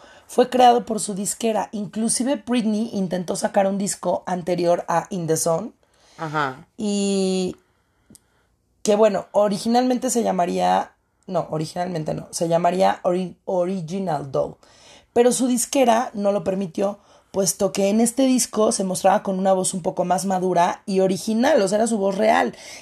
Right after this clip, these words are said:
Speaker 1: Y a la disquera no le pareció perder a su icono pedófilo, así que no la dejaron, porque lo que vendía era esta figura angelical, virginal, de la
Speaker 2: Ujú.
Speaker 1: niña que me ve así. Ojalá,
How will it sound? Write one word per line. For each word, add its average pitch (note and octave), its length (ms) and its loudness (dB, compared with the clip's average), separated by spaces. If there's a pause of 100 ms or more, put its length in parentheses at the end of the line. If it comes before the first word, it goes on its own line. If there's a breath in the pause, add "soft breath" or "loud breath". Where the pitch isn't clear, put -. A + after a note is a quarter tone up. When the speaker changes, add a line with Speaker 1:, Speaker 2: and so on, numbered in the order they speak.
Speaker 1:
Y G3 80 2
a G#3 60 8
la G#3 80 10
disquera B3 360 0
no A#3+ 120 0
le A#3+ 80 0
pareció A#3 440 -2
perder G3 300 4
a G3 80 2
su F#3+ 140 -4
icono E3+ 340 -6
pedófilo, F3+ 480 -2
así D#3+ 240 -4
que F#3+ 180 0
no D#3+ 200 0
la D#3 140 2
dejaron, D#3+ 520 -2
porque D3+ 220 -8
lo D#3 100 -2
que D#3 100 -2
vendía D#3+ 340 2
era E3 240 4 (380 loud breath)
esta C#4 280 0
figura A#3+ 360 -2
angelical, A#3 560 -2
virginal, G#3+ 640 -2
de F3+ 140 0
la - 140 0
Speaker 2:
Ujú. F3 80 -4
Speaker 1:
niña G#4 360 -4
que G#4 260 -2
me G4 60 -6
ve F4+ 160 -6
así. G#4 120 -16 (200)
Ojalá, - 480 -12